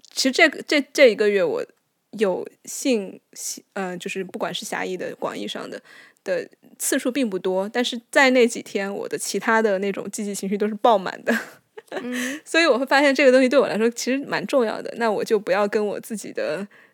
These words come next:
Speaker 1: 本性对抗了。
Speaker 2: <laughs> 也是这过程中发现了自己的，就是本性，
Speaker 1: 嗯。
Speaker 2: 就是
Speaker 1: 我会，
Speaker 2: 更，
Speaker 1: 会更加就是 at ease with that，
Speaker 2: 嗯，嗯，嗯。
Speaker 1: 就是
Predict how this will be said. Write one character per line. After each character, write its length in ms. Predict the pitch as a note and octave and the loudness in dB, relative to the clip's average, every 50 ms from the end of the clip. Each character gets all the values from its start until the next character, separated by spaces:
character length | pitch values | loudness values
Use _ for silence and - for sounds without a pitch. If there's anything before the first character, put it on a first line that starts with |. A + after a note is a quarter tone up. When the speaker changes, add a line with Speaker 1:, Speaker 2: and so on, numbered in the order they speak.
| _ _ _ _ _ | _ _ _ _ _
Speaker 1:
本 240 | - G3+ F#3+ D#3+ E3+ F#3+ | 0 0 2 0 0 -4
性 400 | - - D4 C#4 D4+ D4 B3+ A#3+ | -2 2 4 4 6 4 4 0
对 460 | C#4+ D#4 E4+ F4 F4 E4 - C5 A#4 | -2 -2 -2 2 6 8 8 8 8
抗 340 | G4 D#4+ - F4 D4 C#4 - D4 B3+ G#3+ | 6 2 2 4 2 2 2 0 -2 -2
了。 460 | A3+ B3+ B3 B3 C#4+ - D4 D#4+ D#4 D#4+ E4+ D#4 G#4 | -2 -2 0 0 -2 0 2 0 0 0 0 -4 -2
Speaker 2:
<laughs> 480 | G#4+ - - G#4 G#4 F#4+ F4+ - _ - | -2 -4 -4 -4 -8 -8 -10 -8 _ -2
也 160 | A3+ A3+ A#3+ | 0 0 0
是 180 | A#3+ B3+ C4 | 0 -2 -4
这 120 | C4+ C#4+ C#4 | -2 -2 0
过 180 | C#4 C#4+ C4+ | 2 2 2
程 120 | B3+ A#3 A#3 | 2 0 0
中 160 | B3 B3 B3+ | -2 -2 0
发 180 | - C#4 B3+ C4+ | 2 2 0 2
现 160 | C4+ C#4 A#3+ | 0 -2 -4
了 100 | A3 A3 | -4 -4
自 80 | G#3+ A#3 | -4 -4
己 120 | A3 F#3+ | -4 -4
的， 260 | - - - - - - G#3+ | -4 -6 -6 -8 -8 -10 -10
就 160 | - - A3 | -10 -10 -8
是 360 | G#3+ - G3+ F#3 F#3 F#3 A3 _ - - _ _ _ _ _ _ - | -6 -6 -6 -6 -6 -8 -10 _ -18 -20 _ _ _ _ _ _ -2
本 220 | - - C4 B3+ | 0 2 2 2
性， 320 | A#3+ A3 G3+ - G#3 G3 G#3 | 0 0 -2 -6 -8 -10 -14
Speaker 1:
嗯。 60 | A3 | -16
Speaker 2:
就 120 | A3+ - - | -18 -18 -16
是 200 | - - G#3 F#3 - F#3 | -14 -12 -12 -10 -4 -2
Speaker 1:
我 80 | B3 | 0
会， 180 | C4+ A#4+ G#4 G#4 | 2 2 2 0
Speaker 2:
更， 340 | E4 - - - - - B4+ | -2 -4 -12 -14 -6 -4 -2
Speaker 1:
会 80 | A#4 G4+ | -2 -2
更 200 | - - D#4+ C#4 | -2 -2 0 2
加 180 | D#4 C#4 C4+ | 4 4 4
就 160 | C#4 B3+ C#4 B3+ | 4 2 -2 -4
是 360 | - - B3 A3+ G#3 G#3 G3+ - - - - _ _ - | -4 -4 -2 -2 -2 -2 -4 -8 -14 -20 -20 _ _ 2
at 140 | A#3 - - - | 2 2 2 0
ease 320 | - C4+ C4+ A#3 G#3 - F#3+ | -4 -2 -2 -2 -2 -4 -4
with 300 | F#3+ F#3 F#3+ - - - - _ _ _ _ - | -4 -4 -4 -6 -12 -20 -20 _ _ _ _ -6
that， 280 | A3 G3 B3 A#3+ A3 - - | -4 -4 -4 -4 -6 -8 -10
Speaker 2:
嗯， 160 | A#3 A3+ A3 | -10 -10 -10
嗯， 40 | - | -12
嗯。 60 | - A3+ | -8 -6
Speaker 1:
就 120 | A3 G#3+ | -4 -4
是 340 | A3 A#3 A3 G3 F#3 - | -4 -4 -6 -8 -8 -10